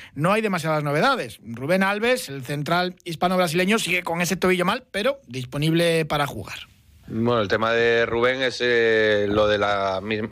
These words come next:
Speaker 2: lo mi-, lo mismo de la semana pasada, ¿vale? Un poco de, de control de cargas y de que él vaya desapareciendo esa inflamación que tiene y, y esa molestia que le produce la inflamación. Entonces, bueno, yo espero que mañana pueda entrenar con normalidad y,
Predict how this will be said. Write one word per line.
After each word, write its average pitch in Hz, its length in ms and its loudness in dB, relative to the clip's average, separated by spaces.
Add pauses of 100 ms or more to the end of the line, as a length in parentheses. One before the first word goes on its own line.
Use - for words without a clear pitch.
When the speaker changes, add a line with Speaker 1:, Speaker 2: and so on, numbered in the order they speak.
Speaker 2:
lo 107 140 2
mi-, 113 140 -2
lo 113 180 2
mismo 131 220 0
de 143 60 4
la 131 60 2
semana 117 280 -2
pasada, 98 340 -4 (400)
¿vale? 101 320 0
Un 95 120 -2
poco 101 380 2
de, 101 400 2 (500)
de 107 160 -2
control 110 400 -2
de 117 120 0
cargas 143 540 -2
y 113 80 -2
de 107 140 0
que 107 140 0
él 104 340 2
vaya 107 260 2
desapareciendo 104 600 0
esa 101 500 -2
inflamación 101 560 -2
que 104 120 -2
tiene 113 360 0
y, 101 240 -2 (380)
y - 60 0
esa 107 180 -2
molestia 107 420 -4
que 107 80 -6
le 107 80 -4
produce 104 320 -2
la 95 80 2
inflamación. 92 520 0
Entonces, 87 320 0
bueno, 87 280 -2
yo 98 160 4
espero 92 320 0
que 92 280 0
mañana 95 340 0
pueda 98 140 2
entrenar 98 320 -2
con 101 120 0
normalidad 101 580 0
y, 92 240 -4